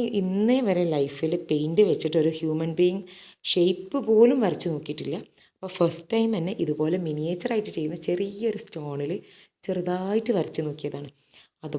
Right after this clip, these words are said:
ഭയങ്കര റിസ്ക്കുള്ളൊരു പരിപാടിയായിട്ട് എനിക്ക് തോന്നി. ഞാൻ ഫസ്റ്റ് ടൈം ചെയ്യായതുകൊണ്ട് തന്നെ പേടിയുണ്ടായിരുന്നു, ശരിയാവോ എന്നൊക്കെയുള്ളൊരു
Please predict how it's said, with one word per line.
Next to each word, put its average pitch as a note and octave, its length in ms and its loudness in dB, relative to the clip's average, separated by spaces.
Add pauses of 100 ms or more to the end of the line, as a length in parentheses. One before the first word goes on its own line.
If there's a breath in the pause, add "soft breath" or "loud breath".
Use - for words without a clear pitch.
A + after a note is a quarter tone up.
ഭയങ്കര A3+ 600 0
റിസ്ക്കുള്ളൊരു F3+ 460 2
പരിപാടിയായിട്ട് D#3 480 2
എനിക്ക് D#3 220 -2
തോന്നി. C#3+ 280 -4 (440 loud breath)
ഞാൻ D#3 160 -6 (140)
ഫസ്റ്റ് - 360 -2
ടൈം A#3+ 180 4 (280)
ചെയ്യായതുകൊണ്ട് F#3+ 580 0
തന്നെ G3 200 -2 (600 loud breath)
പേടിയുണ്ടായിരുന്നു, F3+ 720 2
ശരിയാവോ E3 580 2
എന്നൊക്കെയുള്ളൊരു F#3+ 500 0